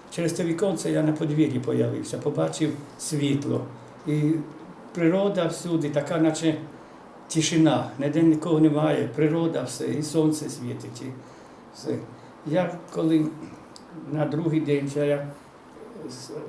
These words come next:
розказав свій сон, ще казали, коли, Іван Петрович, твій сон буде збуватися. Кажу, ну, дай Бог, збудеться.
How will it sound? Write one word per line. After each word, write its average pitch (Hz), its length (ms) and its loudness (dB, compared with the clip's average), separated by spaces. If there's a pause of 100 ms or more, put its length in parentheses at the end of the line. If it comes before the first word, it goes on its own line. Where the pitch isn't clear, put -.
(140)
розказав 151 600 2
свій 135 180 -6
сон, 175 380 -2 (640)
ще 147 140 -2
казали, 143 440 4 (180)
коли, 151 180 2
Іван 147 200 2
Петрович, 139 400 0
твій 131 280 -6
сон 131 260 0
буде 120 260 -2
збуватися. 117 540 -6 (120)
Кажу, 165 220 -4
ну, 175 120 0
дай 147 200 0 (140)
Бог, 127 160 -2
збудеться. 110 600 -6